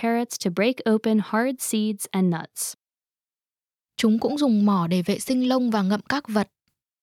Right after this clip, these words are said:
Speaker 1: They also use their beaks to clean their feathers and hold objects.
Speaker 2: Cái lưỡi to, khỏe, có ích trong việc nhằn bỏ vỏ hạt hoặc quả.
Speaker 1: Their large, strong tongue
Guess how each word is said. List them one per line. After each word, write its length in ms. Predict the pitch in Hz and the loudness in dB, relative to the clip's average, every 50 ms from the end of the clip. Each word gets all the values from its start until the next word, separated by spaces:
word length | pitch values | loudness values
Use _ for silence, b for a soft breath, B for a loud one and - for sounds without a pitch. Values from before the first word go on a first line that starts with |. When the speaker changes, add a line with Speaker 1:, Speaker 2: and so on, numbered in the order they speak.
| _ _ _ _ _ _ _ _ _ _ - | _ _ _ _ _ _ _ _ _ _ 2
Speaker 1:
They 140 | 240 247 262 | 4 6 6
also 340 | 277 320 247 - - 214 | 6 4 2 2 2 2
use 260 | 196 185 190 185 175 - | 4 4 4 2 2 2
their 180 | 165 165 165 165 | -2 -2 -2 0
beaks 340 | 214 208 185 - - - | 0 0 0 0 -4 -8
to 180 | - - 202 - | -6 -6 -4 0
clean 220 | 233 233 233 220 | 2 4 4 4
their 160 | 202 180 175 - | 4 2 0 0
feathers 540 | - 208 214 214 254 277 302 320 - - - | 0 0 0 2 0 -2 -2 -2 -6 -8 -2
and 160 | - 180 180 170 | 2 2 2 2
hold 300 | - 247 247 262 269 254 - | 2 2 2 2 2 0 -2
objects. 640 | - 185 180 170 - 170 156 170 - - - - - _ _ _ _ _ _ _ _ _ _ _ _ _ _ _ _ _ _ _ _ _ _ _ _ _ _ - | -2 -2 -2 -2 -4 -8 -8 -8 -10 -12 -14 -14 -16 _ _ _ _ _ _ _ _ _ _ _ _ _ _ _ _ _ _ _ _ _ _ _ _ _ _ 0
Speaker 2:
Cái 200 | 208 202 214 220 | 2 2 4 4
lưỡi 200 | 240 240 - - | 4 2 0 0
to, 480 | - 269 269 262 262 262 254 247 - _ | 0 2 2 4 4 4 2 0 -4 _
khỏe, 480 | - - - 247 226 185 160 156 160 - _ _ - | -10 -2 0 2 2 2 0 -2 -4 -6 _ _ 0
có 180 | 202 196 208 - | 2 2 2 2
ích 100 | 302 302 - | 0 -2 0
trong 180 | - 285 269 254 | 0 0 0 2
việc 180 | 240 220 190 | 0 0 2
nhằn 240 | 202 208 202 190 190 | 2 2 2 2 2
bỏ 200 | 196 190 175 160 | 2 2 0 0
vỏ 220 | 185 180 180 165 | 0 -2 -2 -2
hạt 220 | 165 170 202 190 180 - | 0 0 -2 -2 -2 -2
hoặc 140 | - 190 - _ | -4 -6 -6 _
quả. 340 | _ - 202 185 160 - - _ _ _ _ _ _ _ _ _ _ _ _ _ _ _ _ _ _ _ _ _ _ - | _ 0 0 0 0 -4 -10 _ _ _ _ _ _ _ _ _ _ _ _ _ _ _ _ _ _ _ _ _ _ 0
Speaker 1:
Their 200 | 240 247 254 233 | 2 4 4 4
large, 360 | 247 247 262 285 302 285 - | 4 2 2 2 0 0 -2
strong 440 | - - - 240 233 240 247 247 233 | -4 0 2 4 4 4 4 2 0
tongue 380 | - - 240 247 277 320 339 | 0 0 0 0 2 0 -2